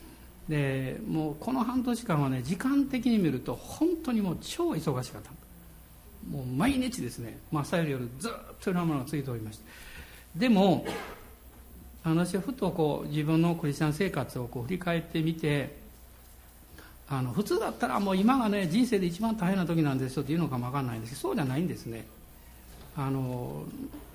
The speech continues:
時間的にいろんなことを見ますとすごいプレッシャーがあるんですけど、まあ、時間がないですし、でも、すごく内側は平安でして、で、実は私は青年の時にもっと辛いとこ通ったんです。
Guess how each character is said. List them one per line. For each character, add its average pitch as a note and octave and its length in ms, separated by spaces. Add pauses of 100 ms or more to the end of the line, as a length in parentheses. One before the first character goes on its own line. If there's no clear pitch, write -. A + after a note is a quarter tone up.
(220)
時 E3 160
間 D4+ 240
的 C#4 240
に C#4 100
い B3 60
ろ A3 100
ん - 20
な G#3+ 60
こ D#3+ 80
と C#3+ 80
を - 20
見 C#3+ 80
ま C#3+ 80
す C#3 60
と D3+ 60
す - 120
ご G3+ 100
い D3+ 80 (220)
プ - 60
レ D3+ 80
ッ - 20
シ D3+ 120
ャ A#2+ 60
ー A2+ 40
が G#2+ 100
あ A2+ 40
る A#2+ 60
ん A2 100
で - 80
す - 80
け A#2+ 80
ど、 A2+ 240
ま D3 80
あ、 - 20
時 C3+ 100
間 D3 140
が A#2+ 80
な A#2 160
い A2 40
で A2 120
す - 140
し、 B2 160 (760)
で F#3 300
も、 F#3 500 (920)
す - 200
ご D#4 180
く G#3+ 120
内 F#3 220
側 F3+ 220
は B2 100
平 E3+ 260
安 E3 240
で C#3+ 120
し - 100
て、 A2 240 (880)
で、 C#3 320 (180)
実 A3 220
は G3 60
私 G#3+ 180
は G#3 60
青 E4+ 240
年 F4+ 120
の E4 80
時 B3+ 120
に F#3+ 80
も F#3+ 160
っ - 100
と G3+ 140
辛 G3+ 240
い - 20
と C#3 80
こ A#2+ 60
通 D#3+ 200
っ - 40
た B2+ 80
ん G#2+ 80
で G#2+ 60
す。 - 120